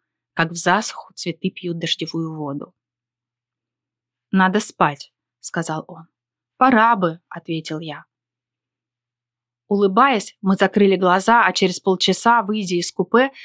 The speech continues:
стояли в коридорчике и глядели в окно.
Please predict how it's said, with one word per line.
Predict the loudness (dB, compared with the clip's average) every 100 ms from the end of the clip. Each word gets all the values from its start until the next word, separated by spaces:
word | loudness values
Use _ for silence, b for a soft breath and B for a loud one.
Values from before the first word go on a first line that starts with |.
| B -16
стояли | 0 2 4 2
в | 2
коридорчике | 2 4 4 4 2 -2 -4
и | -6
глядели | -8 -4 -4 -4
в | -6
окно. | -10 -4 -4 -4